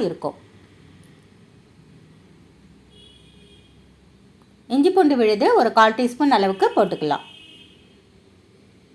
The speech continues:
போட்டுட்டு லேசா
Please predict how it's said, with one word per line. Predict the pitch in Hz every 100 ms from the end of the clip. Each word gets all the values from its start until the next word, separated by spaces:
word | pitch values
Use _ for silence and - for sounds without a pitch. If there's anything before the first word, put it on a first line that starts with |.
| _ _ _ _ _ _ -
போட்டுட்டு | 190 185 190 226 466 - _ _ _ _ _ 196
லேசா | 220 247 285